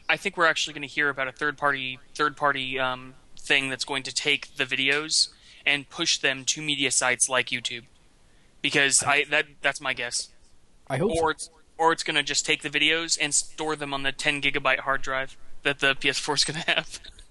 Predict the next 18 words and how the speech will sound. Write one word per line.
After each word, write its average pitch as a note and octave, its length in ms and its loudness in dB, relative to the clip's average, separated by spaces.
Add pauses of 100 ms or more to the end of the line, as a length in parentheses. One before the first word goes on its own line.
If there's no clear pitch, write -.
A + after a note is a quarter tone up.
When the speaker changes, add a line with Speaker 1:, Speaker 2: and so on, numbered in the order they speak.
(300)
Speaker 2:
That C#3+ 200 2
would D#3 200 2
be C#3 100 0
bad. A#2 400 -6 (320)
Well, F3+ 220 6 (200)
but D#3+ 180 6
that F3 160 6
also F3 360 2
wouldn't C#3 460 -2
work, C3 340 -8 (480)
well, B2+ 320 -4
beyond B2 640 -6
the A#2+ 60 -10
P - 260 -6
S A2+ 180 -8
N A2+ 200 -10
for - 300 -8
hosting. A#2 480 -12